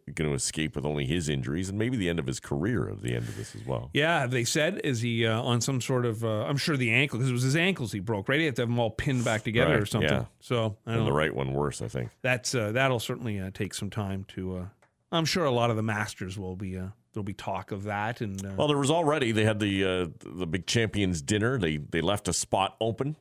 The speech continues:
Speaker 2: Oh, yeah?
Speaker 1: for him. Where
Speaker 2: Did he show?
Speaker 1: <laughs> No, he didn't.
Speaker 2: <laughs>
Speaker 1: But they, uh, they ceremonially left a, a spot
Speaker 2: Right.
Speaker 1: empty, uh, for Tiger.
Speaker 2: Right.
Speaker 1: Um, I think Rory McIlroy was talking about, uh, visiting Tiger, and,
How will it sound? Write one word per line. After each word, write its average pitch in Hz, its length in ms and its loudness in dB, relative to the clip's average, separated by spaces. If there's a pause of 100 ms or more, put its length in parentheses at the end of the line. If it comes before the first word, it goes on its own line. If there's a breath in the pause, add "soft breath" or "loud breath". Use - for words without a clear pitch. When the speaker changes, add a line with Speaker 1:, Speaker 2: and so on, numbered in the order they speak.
(140)
Speaker 2:
Oh, 127 120 4
yeah? 131 220 4
Speaker 1:
for 104 260 6
him. 123 120 2
Where 101 120 4
Speaker 2:
Did 202 80 6
he 196 80 4
show? 240 420 2
Speaker 1:
<laughs> 107 220 0
No, 156 140 4
he 151 80 2
didn't. 139 360 2
Speaker 2:
<laughs> - 680 -4
Speaker 1:
But 90 160 0
they, 92 300 4
uh, 92 40 2
they 92 180 2
ceremonially 120 680 2 (140)
left 90 220 0
a, 85 240 2
a 90 40 2
spot - 180 0
Speaker 2:
Right. 90 180 2
Speaker 1:
empty, 82 480 0
uh, 65 460 -2
for 80 200 -4
Tiger. 87 540 0
Speaker 2:
Right. 110 340 0 (100)
Speaker 1:
Um, 67 520 0
I - 20 -18
think 85 180 -4
Rory 87 280 2
McIlroy 90 560 2
was 87 120 0
talking 90 360 2
about, 87 320 0
uh, 73 160 -2
visiting 85 520 0
Tiger, 90 460 2
and, 76 240 -4